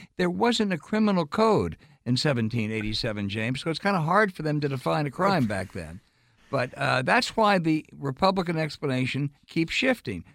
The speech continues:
It wa-, it was once, well, it wasn't a quid pro quo. Then it was, well, maybe it was, but it wasn't really a, it,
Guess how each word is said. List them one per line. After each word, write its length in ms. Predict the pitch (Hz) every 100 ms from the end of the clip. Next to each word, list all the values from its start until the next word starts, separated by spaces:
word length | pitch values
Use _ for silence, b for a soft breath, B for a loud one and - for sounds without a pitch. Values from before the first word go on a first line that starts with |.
| b
It 100 | -
wa-, 220 | 160 156 -
it 100 | 156
was 160 | 160
once, 300 | 175 190 180
well, 260 | 196 202 196
it 80 | 180
wasn't 360 | 151 147 151
a 40 | 135
quid 300 | - 131 120
pro 180 | 117 101
quo. 380 | 110 85 64 b b
Then 180 | 156 208
it 60 | 214
was, 180 | 160
well, 220 | 180 202 190
maybe 340 | 180 175 165
it 100 | 147
was, 380 | 160 160 151 139
but 200 | - 123
it 100 | 131
wasn't 400 | 139 131 123 113
really 320 | 123 120 104
a, 60 | 104 _ b 120
it, 100 | -